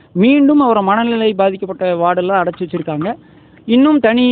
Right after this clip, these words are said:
ரூம்ல தான் அடைச்சு வச்சிருக்காங்க. அது வந்து சட்டவிரோதம். இப்போ இன்னொரு பிரச்சனை இருக்கு. அவர் அடிச்சதுல கொப்பளங்கள் வந்துருச்சுன்னு சொல்லி சொல்லியிருந்தோம். Already இவர் டயாபெட்டிக் பேஷண்ட், இருநூத்தி நாற்பது இருக்கு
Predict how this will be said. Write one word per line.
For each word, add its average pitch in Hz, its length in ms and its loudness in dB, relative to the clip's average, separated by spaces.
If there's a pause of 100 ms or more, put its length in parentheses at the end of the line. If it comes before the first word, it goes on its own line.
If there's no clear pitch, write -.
(340)
ரூம்ல 196 280 0
தான் 190 180 -2
அடைச்சு 170 160 -8
வச்சிருக்காங்க. 175 300 -10
அது 247 180 -2
வந்து 202 220 -2
சட்டவிரோதம். 147 520 -8 (800)
இப்போ 240 560 -2 (340)
இன்னொரு 254 340 2
பிரச்சனை 247 320 -2
இருக்கு. 214 200 -2
அவர் 202 140 0
அடிச்சதுல 233 420 -2 (120)
கொப்பளங்கள் 220 440 -4
வந்துருச்சுன்னு 180 420 -6
சொல்லி 156 180 -6
சொல்லியிருந்தோம். 143 480 -8 (360)
Already 214 280 0
இவர் 214 300 0
டயாபெட்டிக் 196 520 -2
பேஷண்ட், 185 300 -6
இருநூத்தி 202 380 -4
நாற்பது 175 300 -6
இருக்கு 175 160 -8